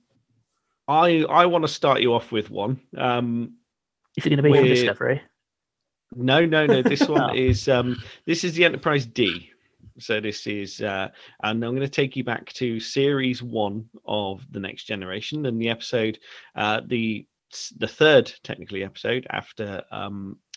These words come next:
Speaker 1: Encounter at Farpoint, The Naked Now. Now you'll remember this one, the, uh,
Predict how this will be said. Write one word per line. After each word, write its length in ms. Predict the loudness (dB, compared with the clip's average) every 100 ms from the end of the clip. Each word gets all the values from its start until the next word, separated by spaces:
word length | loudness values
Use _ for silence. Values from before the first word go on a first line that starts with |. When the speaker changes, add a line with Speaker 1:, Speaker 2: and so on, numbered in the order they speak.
| -12
Speaker 1:
Encounter 380 | -10 -6 -6 -8
at 100 | -4
Farpoint, 400 | -6 -4 -8 -8 -16 -14
The 240 | -6 2 2
Naked 540 | 2 -2 -4 -8 -6
Now. 480 | -4 -4 -4 -6 -12 _ _ _ -10
Now 80 | -6
you'll 180 | -2 -2
remember 460 | -2 0 0 0 0
this 220 | 0 0
one, 220 | -2 -2
the, 420 | -2 -2 -2 -2
uh, 140 | -2